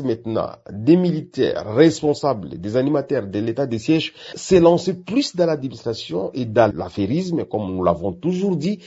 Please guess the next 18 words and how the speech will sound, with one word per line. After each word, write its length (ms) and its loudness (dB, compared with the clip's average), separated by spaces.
que 100 4
de 160 4
pouvoir 540 -4
se 160 -2
focaliser 840 -2
sur 280 -6
les 180 0
questions 540 -2
précises. 720 0
Comme 300 6
nous 140 2
sommes 580 0
en 180 4
guerre, 480 4
oui, 460 -2
l'état 320 -2
de 120 -4
siège 400 -2